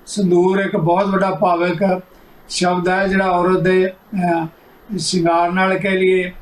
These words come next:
ਔਰਤ ਦੇ ਸਾਈਂ ਨਾਲ ਕਹਿ ਲਈਏ, ਜੁੜਿਆ ਹੋਇਆ ਹੈ। ਉਹ ਕਹਿੰਦੇ, "ਕਿਉਂ ਤੁਸੀਂ ਇਹਨੂੰ ਜਿਹੜਾ ਇਲੈਕਸ਼ਨ ਨਾਲ ਜੋੜ ਕੇ ਦੇਖ ਰਹੇ ਹੋ?" ਪਹਿਲਾਂ ਤਾਂ ਜਿਹੜਾ ਮੁੱਖ ਵਿਰੋਧੀ ਧਿਰ ਹੈ, ਉਹਦੇ ਪ੍ਰਧਾਨ ਹੈ ਰਾਜਾ ਵੜਿੰਗ, ਉਹਨਾਂ ਨੇ ਕਿਹਾ, ਸਿੱਧੇ ਤੌਰ 'ਤੇ ਕਟਾਖ ਕੀਤਾ ਭਾਜਪਾ ਦੇ ਉੱਤੇ।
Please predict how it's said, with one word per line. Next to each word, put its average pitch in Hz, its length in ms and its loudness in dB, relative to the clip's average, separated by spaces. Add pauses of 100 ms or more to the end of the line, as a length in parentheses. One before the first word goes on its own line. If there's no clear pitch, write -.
(400)
ਔਰਤ 175 260 2
ਦੇ 185 180 2
ਸਾਈਂ 180 360 0
ਨਾਲ 190 260 0
ਕਹਿ 190 160 -2
ਲਈਏ, 185 220 2
ਜੁੜਿਆ 175 320 2
ਹੋਇਆ 165 120 0
ਹੈ। 151 120 -6 (380)
ਉਹ 226 100 0
ਕਹਿੰਦੇ, 220 240 2
"ਕਿਉਂ 208 400 0
ਤੁਸੀਂ 208 240 2
ਇਹਨੂੰ 208 300 0
ਜਿਹੜਾ 196 160 2
ਇਲੈਕਸ਼ਨ 190 400 0
ਨਾਲ 180 160 2
ਜੋੜ 175 220 2
ਕੇ 170 160 -2
ਦੇਖ 170 220 0
ਰਹੇ 165 140 -2
ਹੋ?" 160 100 0 (560)
ਪਹਿਲਾਂ 196 260 2
ਤਾਂ 196 120 2
ਜਿਹੜਾ 196 460 0 (320)
ਮੁੱਖ 175 220 0
ਵਿਰੋਧੀ 190 360 2
ਧਿਰ 190 220 0
ਹੈ, 175 220 0 (480)
ਉਹਦੇ 180 140 2
ਪ੍ਰਧਾਨ 175 400 0
ਹੈ 180 100 2
ਰਾਜਾ 180 280 0
ਵੜਿੰਗ, 160 280 0 (840)
ਉਹਨਾਂ 196 220 2
ਨੇ 202 200 0
ਕਿਹਾ, 190 400 0
ਸਿੱਧੇ 208 260 0
ਤੌਰ 202 180 0
'ਤੇ 196 120 0
ਕਟਾਖ 175 380 0
ਕੀਤਾ 180 340 -2
ਭਾਜਪਾ 175 400 2
ਦੇ 170 140 0
ਉੱਤੇ। 165 280 0